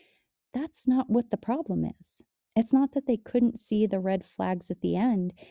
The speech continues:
It's that they weren't seeing them at the beginning, or they weren't present at the beginning. And it's really challenging to be met with that almost cold, black and white thinking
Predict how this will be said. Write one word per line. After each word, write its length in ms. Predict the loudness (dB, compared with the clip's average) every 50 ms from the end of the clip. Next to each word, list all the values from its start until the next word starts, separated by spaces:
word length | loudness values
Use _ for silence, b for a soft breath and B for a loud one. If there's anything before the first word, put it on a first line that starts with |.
| B B B
It's 200 | B -6 -4 -2
that 220 | 0 0 0 0 -2 _ _
they 100 | -2 0
weren't 280 | 2 2 4 2 2 2
seeing 260 | 0 2 4 6 6
them 100 | 6 6
at 120 | 4 2 0
the 60 | -2
beginning, 560 | -4 -2 -2 -2 0 0 0 0 -2 -4 -4 -2
or 120 | -2 0
they 140 | 2 2 2
weren't 380 | 2 2 2 2 2 0 -2 -6
present 380 | -8 -6 -4 -2 -2 -4 -4 -4
at 160 | -6 -8 -10
the 60 | _ -8
beginning. 520 | -8 -8 -6 -6 -6 -6 -6 -6 -8 -10 -14 _ b b b b b b b
And 80 | 4
it's 220 | 4 4 2 -2 -8 -8 -6 -2 2
really 420 | 4 4 6 6 4 4 2 0
challenging 800 | -2 -6 -6 -4 0 2 2 2 2 2 0 -2 -4 -4 -4 -4
to 140 | -4 -4 -4
be 140 | -2 0 2
met 320 | 2 2 2 0 -2 -2
with 200 | -2 -2 -2 -2 -4 -4
that 180 | -6 -4 -2 0
almost 440 | 2 4 4 4 4 2 -2 -6 -16 _ _ -18
cold, 640 | -14 -4 0 0 2 2 2 2 2 0 0 -2 -6 _ b b b b b b b b b b _
black 360 | 0 2 2 2 0 0 2
and 160 | 2 4 4 4
white 220 | 4 2 0 -2 _ 2
thinking 640 | 6 6 6 6 6 2 0 0 0 -2 -2 -4